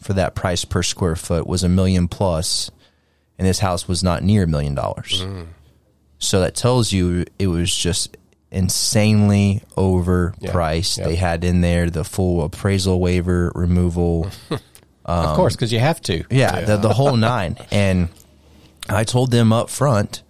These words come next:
Speaker 1: if they buy this house, they will be one of the most expensive homes ever sold in the city.
Speaker 2: <laughs> Oh, my.
Speaker 1: Under a million dollars in the last twelve months.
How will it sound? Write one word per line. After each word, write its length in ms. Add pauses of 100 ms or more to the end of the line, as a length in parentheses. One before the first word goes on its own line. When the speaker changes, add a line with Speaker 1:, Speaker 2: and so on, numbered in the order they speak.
(880)
Speaker 1:
if 160
they 140
buy 240
this 220
house, 320
they 160
will 100
be 400 (260)
one 140
of 60
the 40
most 280
expensive 640
homes 500
ever 260
sold 600 (580)
in 160
the 60
city. 560 (280)
Speaker 2:
<laughs> 40 (500)
Oh, 80
my. 380 (360)
Speaker 1:
Under 300
a 60
million 340
dollars 680
in 80
the 80
last 320
twelve 340
months. 600